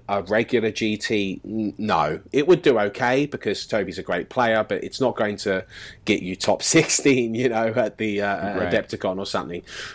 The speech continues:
Speaker 1: But, uh, look, it was a good list. For that format, it worked, and it was great because the format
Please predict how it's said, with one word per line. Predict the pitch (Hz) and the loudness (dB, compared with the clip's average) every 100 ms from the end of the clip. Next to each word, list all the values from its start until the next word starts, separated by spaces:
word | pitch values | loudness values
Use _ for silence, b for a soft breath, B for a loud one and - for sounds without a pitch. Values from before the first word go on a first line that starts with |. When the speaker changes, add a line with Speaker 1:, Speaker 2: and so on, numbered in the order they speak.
| - | 0
Speaker 1:
But, | 127 120 - | 4 4 4
uh, | 131 123 - _ | 2 2 0 _
look, | 139 208 233 - | 2 4 4 -2
it | 135 | -4
was | 156 | -2
a | 165 | 0
good | 202 190 | 2 4
list. | 240 - - - | 2 0 -8 -14
For | - 156 175 | 2 4 6
that | 156 | 4
format, | - 170 151 110 - | 2 2 2 0 -4
it | 123 | -4
worked, | 123 151 95 - - | 4 4 4 -2 -8
and | |
it | 104 | -6
was | 113 | -6
great | - 131 123 - | 0 2 2 0
because | 110 - 107 | -6 -4 -4
the | 104 | -2
format | 113 104 101 | 0 0 0